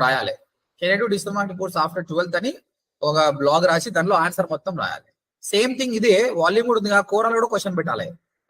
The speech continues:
ఆన్సర్ మనం రాయాలి. Yes, you can do. And I know ఓడిఎంటీ, ఓడిఎంటీ బెస్ట్. చాలు, ఎట్లా చూసినా మన డబ్బు మనం ఎట్లా కొట్టుకోవాలి. క్వశ్చన్స్, ఏం క్వశ్చన్స్ అడుగుతున్నారు అన్నప్పుడు తెలిసిపోతుంది. ప్రిపోజిషన్స్,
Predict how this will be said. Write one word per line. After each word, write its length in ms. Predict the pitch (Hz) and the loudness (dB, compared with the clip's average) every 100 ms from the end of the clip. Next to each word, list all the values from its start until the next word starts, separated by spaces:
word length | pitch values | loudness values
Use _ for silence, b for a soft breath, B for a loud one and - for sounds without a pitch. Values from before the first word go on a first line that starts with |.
| 214 | -2
ఆన్సర్ 220 | 202 208 190 | 0 2 2
మనం 120 | 165 | 2
రాయాలి. 140 | 151 160 | 0 0
Yes, 120 | 226 - | -4 -6
you 60 | 185 | -6
can 120 | 185 180 | -4 -2
do. 60 | 196 165 - _ _ _ _ _ | -2 -4 -8 _ _ _ _ _
And 100 | 139 160 | -2 0
I 40 | 165 | 2
know 80 | 185 165 | 2 4
ఓడిఎంటీ, 400 | 165 180 170 165 151 | 2 0 -2 -2 0
ఓడిఎంటీ 320 | 151 151 190 160 | 0 -4 -6 -4
బెస్ట్. 200 | 110 - - | -4 -6 -10
చాలు, 180 | 95 - 110 | -10 -10 -12
ఎట్లా 140 | - 156 | -8 -4
చూసినా 200 | 156 208 180 | -4 -4 -4
మన 80 | 147 131 | -4 -4
డబ్బు 160 | 117 180 | -8 -10
మనం 100 | 147 | -10
ఎట్లా 140 | 117 110 | -6 -8
కొట్టుకోవాలి. 400 | 95 - 64 - _ _ _ _ _ _ _ - | -8 -12 -14 -16 _ _ _ _ _ _ _ 4
క్వశ్చన్స్, 460 | 165 - 208 147 - - _ - 143 | 6 6 4 4 -4 -10 _ -4 0
ఏం 100 | 170 165 | 0 2
క్వశ్చన్స్ 340 | 147 151 147 131 | 0 0 -2 -2
అడుగుతున్నారు 360 | 127 127 120 | -2 -4 -6
అన్నప్పుడు 260 | 113 110 143 | -6 -8 -8
తెలిసిపోతుంది. 400 | 104 - - _ _ _ _ _ _ _ _ _ _ _ _ _ _ _ _ _ _ _ - | -10 -14 -20 _ _ _ _ _ _ _ _ _ _ _ _ _ _ _ _ _ _ _ -4
ప్రిపోజిషన్స్, 720 | 170 175 202 208 - 262 - | 0 4 4 4 0 -6 -8